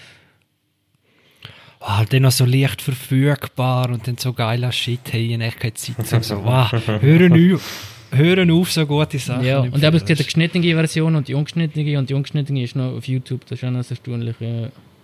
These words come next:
Speaker 3: Ja.
Speaker 2: Ah, geil.
Speaker 3: Und eben, also
Speaker 1: Ah,
Speaker 3: für die,
Speaker 1: noch
Speaker 3: es ist für
Speaker 1: besser.
Speaker 3: die heutige Standard, ist es nicht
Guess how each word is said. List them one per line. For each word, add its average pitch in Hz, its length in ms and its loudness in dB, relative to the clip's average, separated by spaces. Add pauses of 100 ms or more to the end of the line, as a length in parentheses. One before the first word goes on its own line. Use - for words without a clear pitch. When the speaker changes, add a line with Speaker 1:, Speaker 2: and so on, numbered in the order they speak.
(240)
Speaker 3:
Ja. 131 140 -6
Speaker 2:
Ah, 95 240 0
geil. 98 460 -2 (460)
Speaker 3:
Und 135 120 -2
eben, 151 280 2 (280)
also - 240 -2
Speaker 1:
Ah, 113 60 -4
Speaker 3:
für - 220 -2
die, 123 40 -2
Speaker 1:
noch 127 80 6
Speaker 3:
es 127 80 6
ist 156 140 4
für - 100 -4
Speaker 1:
besser. 151 60 0
Speaker 3:
die 151 120 6
heutige 175 280 2
Standard, 160 520 0
ist 135 140 -2
es 135 140 -4
nicht 160 180 -2